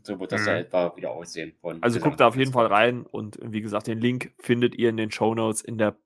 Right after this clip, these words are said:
Speaker 2: Podcast-Folge und, äh, ich ma-, mir ist das zwar eigentlich immer un-, unangenehm zu sagen, aber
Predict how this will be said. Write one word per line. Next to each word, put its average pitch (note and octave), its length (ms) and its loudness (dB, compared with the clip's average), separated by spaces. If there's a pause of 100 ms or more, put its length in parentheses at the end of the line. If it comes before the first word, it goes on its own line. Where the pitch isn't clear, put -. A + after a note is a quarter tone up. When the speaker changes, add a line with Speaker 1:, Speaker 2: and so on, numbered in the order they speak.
Speaker 2:
Podcast-Folge - 1900 4
und, B2 340 0
äh, B2 220 4
ich G#2+ 200 -10
ma-, D#3 140 4
mir D#3 160 4
ist F3+ 100 0
das C3+ 100 0
zwar D#3+ 120 6
eigentlich D3+ 220 6
immer D#3 180 0
un-, F3+ 220 -2
unangenehm D3 580 -2
zu B2+ 100 -8
sagen, C3+ 360 2
aber A#2+ 400 -2